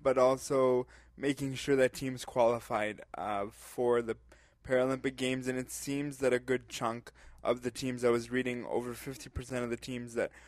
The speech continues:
were there did qualify. So I think if you look at it from that perspective and not just the medal counts. And Brett, to your point about Canada, you know,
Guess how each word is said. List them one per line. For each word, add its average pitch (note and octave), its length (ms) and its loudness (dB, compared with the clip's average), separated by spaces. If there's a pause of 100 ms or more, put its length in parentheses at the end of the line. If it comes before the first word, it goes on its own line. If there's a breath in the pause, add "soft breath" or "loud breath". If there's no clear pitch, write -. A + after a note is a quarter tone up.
(180 soft breath)
were D3 260 6
there B2+ 240 6
did C3 280 -2
qualify. C#3+ 540 2
So C#3 140 -4
I B2 80 2
think C#3+ 260 -8
if C3+ 100 -12
you C3 100 -2
look B2+ 160 -4
at B2 80 -2
it A#2 100 -2
from G#2+ 280 -10
that A2 320 0 (400 soft breath)
perspective C#3+ 600 -2 (200)
and C3 180 2
not A#2 260 4
just B2+ 220 -6
the A#2+ 80 -2
medal A#2 280 2
counts. C#3+ 420 -4 (400 soft breath)
And D3 200 0
Brett, D3+ 240 8
to D3 100 -4
your D#3 140 6
point D3 320 0
about B2+ 380 4
Canada, C3 560 4 (160)
you C#3 100 -2
know, B2 180 0